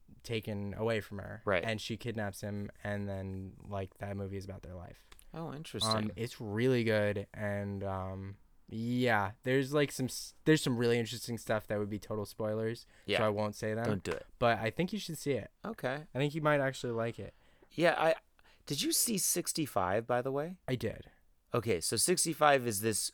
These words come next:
Speaker 2: movie with Adam Driver, and there's dinosaurs. I really loved the concept because it was, sounded really interesting, slash sort of like Planet of the Apes.
Speaker 1: Yep.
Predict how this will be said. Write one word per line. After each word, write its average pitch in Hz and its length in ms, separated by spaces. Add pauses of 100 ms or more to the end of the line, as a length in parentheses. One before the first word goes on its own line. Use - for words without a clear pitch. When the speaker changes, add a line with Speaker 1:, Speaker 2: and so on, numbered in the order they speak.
Speaker 2:
movie 120 600
with 110 260
Adam 110 280
Driver, 101 520 (320)
and 107 540 (100)
there's 104 320
dinosaurs. 120 840 (100)
I 139 100
really 170 420
loved 135 340
the 107 80
concept 98 760
because 95 440
it 98 160
was, 101 240
sounded 101 380
really 98 260
interesting, 135 500
slash 110 580
sort 101 280
of 92 120
like 92 540 (560)
Planet 98 300
of 85 100
the 95 160
Apes. - 600
Speaker 1:
Yep. 127 260